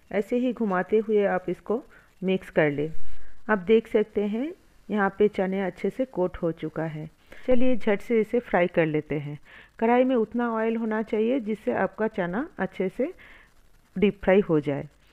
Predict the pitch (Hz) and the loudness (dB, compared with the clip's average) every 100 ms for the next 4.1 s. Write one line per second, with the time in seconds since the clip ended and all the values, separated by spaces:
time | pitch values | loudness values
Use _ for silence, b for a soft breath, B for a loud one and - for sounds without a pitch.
0 | B B 214 - 233 233 214 208 202 202 | B B -6 -2 -2 0 -2 0 -2 -2
1 | 208 202 202 202 170 160 - 196 208 208 | -4 -2 -2 -2 -2 -4 -4 -4 -4 -4
2 | 226 247 240 - b b - 196 233 247 | -4 -4 -4 -6 b b -10 2 6 8
3 | 202 180 220 277 302 269 - 190 202 220 | 6 4 0 -2 -4 -6 -2 -2 -2 -4